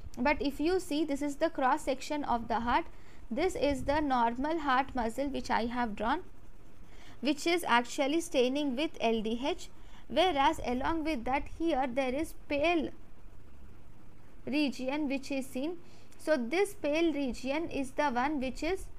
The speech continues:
um, s-, not stained. Okay, this is pale, whereas this is brick red which is normal.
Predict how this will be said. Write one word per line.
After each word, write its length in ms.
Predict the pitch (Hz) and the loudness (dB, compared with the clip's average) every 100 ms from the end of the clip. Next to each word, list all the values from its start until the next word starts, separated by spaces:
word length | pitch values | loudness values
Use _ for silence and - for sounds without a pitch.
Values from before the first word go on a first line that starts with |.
| - - - - - | -8 -8 -8 -8 -6
um, 640 | - 254 254 247 233 214 196 - - - - - | 2 6 6 6 2 0 -4 -6 -6 -8 -8 -8
s-, 220 | - - - | -6 -6 0
not 300 | 277 311 320 | 6 6 4
stained. 460 | - 262 214 208 - - | 6 6 6 2 -4 -4
Okay, 260 | 247 339 | -2 0
this 160 | 285 277 | -2 -2
is 140 | 320 | -4
pale, 260 | - 233 214 - - - | 0 0 0 -4 -8 -2
whereas 300 | 247 294 320 | 4 6 6
this 140 | 285 | 2
is 160 | 330 320 | 0 2
brick 360 | 214 254 254 | 2 2 2
red 220 | 294 359 302 | 2 2 2
which 240 | 262 - | -2 2
is 200 | 403 403 | 0 2
normal. 420 | 269 208 220 214 | 2 4 2 -2